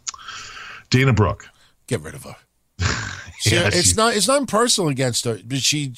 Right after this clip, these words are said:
Speaker 2: offers nothing.
Speaker 1: Right.
Speaker 2: She offers nothing. I, I don't care that she's physically fit. I don't care if she,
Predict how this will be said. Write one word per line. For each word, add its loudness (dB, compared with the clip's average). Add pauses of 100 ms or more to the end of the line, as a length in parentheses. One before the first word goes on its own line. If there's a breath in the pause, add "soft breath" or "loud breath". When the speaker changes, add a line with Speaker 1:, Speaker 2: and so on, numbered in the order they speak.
Speaker 2:
offers -2
nothing. -2 (560 soft breath)
Speaker 1:
Right. 2
Speaker 2:
She 0
offers 0
nothing. -2 (240)
I, 0 (100)
I 0
don't 0
care 2
that 0
she's 0
physically -2
fit. -2
I -4
don't -4
care 0
if -4
she, -2